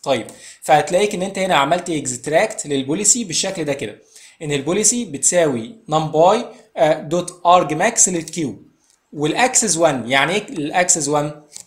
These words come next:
لان الكيو بتبقى حاجه بالشكل ده كده، يعني الكيو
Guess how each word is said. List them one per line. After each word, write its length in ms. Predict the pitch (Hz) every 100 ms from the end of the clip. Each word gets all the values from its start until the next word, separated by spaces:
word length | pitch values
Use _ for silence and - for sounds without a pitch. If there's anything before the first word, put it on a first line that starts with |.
| _ _ _ -
لان 280 | 147 196 240
الكيو 380 | 233 196 220
بتبقى 300 | 233 233 226
حاجه 200 | - 214
بالشكل 400 | 202 - 202 180
ده 100 | 151
كده، 260 | 147 135 - _ _ _ _ _
يعني 400 | 143 139 127 120 - -
الكيو 640 | 135 117 147 156 226 -